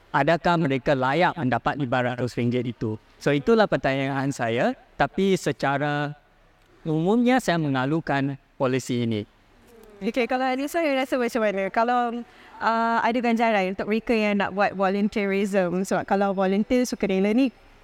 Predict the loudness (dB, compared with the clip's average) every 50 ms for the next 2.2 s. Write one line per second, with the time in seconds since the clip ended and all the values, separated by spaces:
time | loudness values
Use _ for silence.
0 | -18 -14 -14 -2 0 0 0 2 0 0 2 2 2 0 0 -2 2 2 2 2
1 | 2 0 0 2 0 0 0 0 -2 -4 -4 -4 -2 0 0 0 -2 -6 -16 -20
2 | -20 -20 -20